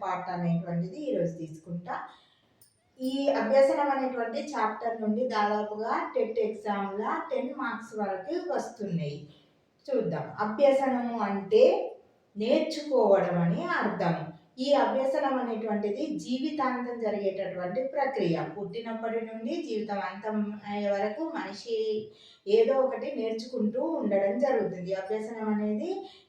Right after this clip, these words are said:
జీవిత పర్యంతము జరిగేటటువంటి ప్రక్రియ. అయితే అభ్యస-, అభ్యసనము అంటే పరిసరాలలోని మార్పులను గ్రహించడం. ప్ర-, గ్రహించి వాటికి అనుగుణంగా మన ప్రవర్తనలను మార్చుకోవడం. ప్రవర్తన మార్పుగా కూడా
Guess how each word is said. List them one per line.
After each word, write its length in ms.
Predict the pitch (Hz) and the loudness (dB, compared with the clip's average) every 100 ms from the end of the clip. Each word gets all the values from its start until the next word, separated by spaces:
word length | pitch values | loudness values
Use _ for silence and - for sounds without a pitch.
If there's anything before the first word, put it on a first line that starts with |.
| 165 | -4
జీవిత 440 | 226 254 262 247 | 0 0 0 0
పర్యంతము 720 | 226 220 214 208 196 226 349 320 | 2 2 2 0 -2 -2 -2 2
జరిగేటటువంటి 1200 | 214 190 202 196 196 202 196 214 330 403 427 - - | 4 4 2 0 -2 -2 -2 -2 0 0 0 -4 -10
ప్రక్రియ. 560 | 262 220 220 208 175 151 156 - - _ _ | -4 -4 -2 0 0 0 -6 -12 -20 _ _
అయితే 260 | 330 330 302 | 0 2 6
అభ్యస-, 680 | 262 - 214 269 294 302 302 - | 6 6 4 4 4 0 -4 -6
అభ్యసనము 840 | 214 220 262 277 302 285 277 269 262 | -6 -4 0 0 0 -2 -4 -4 -4
అంటే 320 | 233 226 220 | -4 -2 0
పరిసరాలలోని 1160 | - 220 226 285 285 269 269 254 214 214 294 359 | 2 2 2 2 2 2 2 2 2 2 0 -2
మార్పులను 880 | 247 208 214 247 254 220 - 370 - | 0 0 0 0 2 2 2 -2 -2
గ్రహించడం. 800 | 208 196 - 240 226 220 202 165 165 - - _ - | -2 -4 -4 -6 -4 -2 0 0 -2 -10 -20 _ -2
ప్ర-, 380 | 226 226 220 185 | 0 2 0 0
గ్రహించి 580 | 220 233 285 294 349 381 | 0 2 0 0 0 2
వాటికి 380 | 269 247 247 233 | 2 2 0 -4
అనుగుణంగా 720 | 240 262 262 247 254 349 392 | -4 -2 0 0 0 0 0
మన 200 | 262 247 | -2 -4
ప్రవర్తనలను 1080 | 214 208 226 - 247 233 226 226 226 381 | 0 0 0 -4 -6 -4 -2 0 2 0
మార్చుకోవడం. 840 | 370 254 226 220 - 220 202 185 170 | -2 -2 -2 -2 -4 2 2 2 0
ప్రవర్తన 680 | 202 220 254 - 277 262 | 0 0 -2 -2 -4 -2
మార్పుగా 640 | 262 214 214 214 254 233 208 | -2 -2 -2 -2 -4 -2 -2
కూడా 400 | 202 196 - - | -2 0 0 0